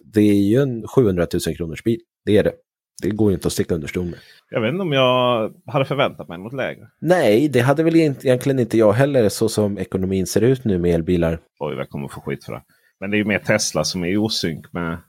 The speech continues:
Speaker 2: resten av industrin.
Speaker 1: Jo, men alltså, det är ju ingen tvekan om saken. Och rent krasst så kan vi ju säga så om vilken bilmodell som helst som vi pratar om egentligen. Jo, fast den här bla bla bla, fast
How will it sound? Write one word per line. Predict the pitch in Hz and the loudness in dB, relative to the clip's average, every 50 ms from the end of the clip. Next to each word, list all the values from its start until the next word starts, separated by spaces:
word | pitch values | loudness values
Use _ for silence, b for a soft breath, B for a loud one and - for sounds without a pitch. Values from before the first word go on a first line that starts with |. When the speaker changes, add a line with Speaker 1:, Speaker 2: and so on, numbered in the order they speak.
| _ _ _ _ _ - | _ _ _ _ _ -8
Speaker 2:
resten | 95 87 - - - 82 | -6 -6 -6 -8 -8 -6
av | 87 87 82 82 - - | -6 -6 -6 -8 -10 -10
industrin. | - 92 92 - - - - 53 - - _ _ _ _ - | -10 -8 -8 -8 -8 -8 -8 -8 -8 -10 _ _ _ _ -2
Speaker 1:
Jo, | 123 131 135 | 0 0 2
men | 127 123 101 | 2 0 0
alltså, | 76 107 - - 123 104 92 | 0 0 2 4 4 4 4
det | 85 80 101 | 2 2 4
är | 117 | 4
ju | 127 127 | 6 4
ingen | 110 95 87 | 4 2 0
tvekan | - - 95 - - | 2 0 0 0 0
om | 90 92 | -4 0
saken. | - 139 139 131 - - - - B B B B B B | 0 0 0 0 -2 -6 -6 -6 B B B B B B
Och | B 117 113 113 107 - | B 2 4 4 4 2
rent | 101 95 113 110 101 92 | 2 0 0 0 0 0
krasst | - - 131 120 - - | 2 2 2 2 0 -2
så | - 113 | -4 0
kan | - 110 98 95 | 0 0 0 2
vi | 95 | 2
ju | 95 92 | 2 2
säga | 90 - - 95 87 82 82 | 2 2 2 2 2 2 0
så | 85 - - 85 82 | -2 -2 -2 -2 -2
om | 76 80 80 80 78 78 78 _ _ | -2 -4 -4 -4 -6 -8 -12 _ _
vilken | - 95 101 - - - 95 92 90 | -4 -4 -4 -4 0 0 0 0 2
bilmodell | 82 98 92 87 82 82 85 85 85 85 80 | 0 2 2 2 0 0 0 2 2 2 2
som | - 85 85 | 0 -2 0
helst | 113 123 117 107 - | 2 2 2 0 0
som | - 95 | -2 0
vi | 85 85 | 0 0
pratar | - - 92 82 - 80 | 0 -2 -4 -2 -2 -4
om | 80 73 73 | -4 -4 -6
egentligen. | 73 71 71 - - 62 - _ - | -8 -8 -6 -6 -6 -8 -8 _ -4
Jo, | - 113 120 123 120 113 | 0 2 2 2 2 2
fast | - 110 101 - - | 0 -2 -2 -2 -2
den | - 101 107 | -2 0 2
här | 120 127 | 2 2
bla | 113 113 110 107 | 2 2 2 2
bla | 98 101 98 95 | 2 0 -2 0
bla, | 107 110 110 107 | 0 2 2 2
fast | 101 - - 104 98 - - - - B | 0 2 2 0 2 2 -2 -6 -8 B